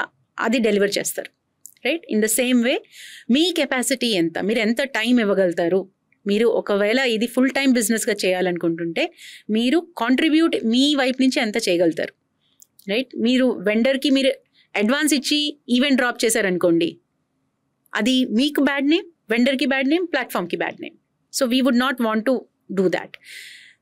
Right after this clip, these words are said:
ఈ ప్లాట్‌ఫామ్‌లో, ఆ, Even Eats ప్లాట్‌ఫామ్‌లో close to two hundred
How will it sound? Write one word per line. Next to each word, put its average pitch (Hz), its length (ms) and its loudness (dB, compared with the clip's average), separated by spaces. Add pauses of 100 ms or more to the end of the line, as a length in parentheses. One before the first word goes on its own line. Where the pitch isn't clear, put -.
(460)
ఈ 262 140 4
ప్లాట్‌ఫామ్‌లో, 294 840 0 (240)
ఆ, 220 200 -2
Even 247 200 2
Eats 285 240 0
ప్లాట్‌ఫామ్‌లో 240 760 -2 (140)
close 269 240 2
to 302 100 0
two 262 240 2
hundred 240 260 0